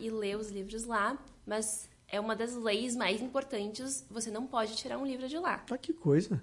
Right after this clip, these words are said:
Speaker 1: Uhum, nem a rainha, não
Speaker 2: Aham.
Speaker 1: pode. Na verdade, um rei tentou fazer isso, o rei Charles primeiro.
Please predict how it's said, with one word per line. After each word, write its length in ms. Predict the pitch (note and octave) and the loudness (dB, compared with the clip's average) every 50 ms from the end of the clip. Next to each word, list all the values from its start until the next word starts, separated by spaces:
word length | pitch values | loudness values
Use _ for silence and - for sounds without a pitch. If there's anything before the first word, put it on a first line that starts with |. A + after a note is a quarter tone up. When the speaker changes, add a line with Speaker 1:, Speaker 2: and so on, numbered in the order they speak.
| - - | -4 -6
Speaker 1:
Uhum, 260 | - B3 A3+ A#3 B3+ C#4 | -4 -2 -2 -2 -2 0
nem 280 | B3 G#3+ G3+ G#3 G#3 | 0 0 0 0 0
a 20 | G3+ | 2
rainha, 460 | A3+ C#4+ F4+ G4 C4 G3+ F3+ E3 F#3+ | 4 6 6 6 6 6 4 4 6
não 80 | F3 | 8
Speaker 2:
Aham. 240 | E3+ C#3+ D#3 C#3 B2 - | 8 10 8 8 6 4
Speaker 1:
pode. 240 | - - - - - - - - - - - - - - | 0 -2 -6 -10 -14 -14 -14 -14 -14 -18 -20 -20 -8 -6
Na 80 | G#3+ | -2
verdade, 440 | G3+ A3 A3 - A3+ A3 A3 A3 B3+ | -2 0 2 4 4 4 4 4 2
um 220 | A#3 G3 A3+ A#3+ | 2 2 2 2
rei 380 | B3 A3 A#3+ A#3+ G#3 G#3+ A#3 A#3+ | 0 0 0 0 2 2 0 0
tentou 500 | B3 - D4 D4+ D4+ D4+ D#4 B3+ B3+ D4+ | 0 0 0 0 2 4 4 6 6 6
fazer 260 | - C#4 B3+ G3+ G#3 | 4 2 0 0 0
isso, 440 | F#3 F#3 F#3+ G#3 G3+ - - C#4 C4 | -2 -2 -2 -2 -2 -2 -2 -2 -2
o 80 | - F3+ | -4 -6
rei 280 | F3+ G3 F#3+ G3 G3 G3 | -6 -4 -6 -6 -4 -4
Charles 380 | - A#3 F#3 F3+ F#3+ G3 G3+ | -2 0 0 0 0 -2 -4
primeiro. 520 | - - B3 C4 B3+ A3+ G#3 G3+ G#3 D4 | -4 -4 -4 -2 0 0 0 0 0 -2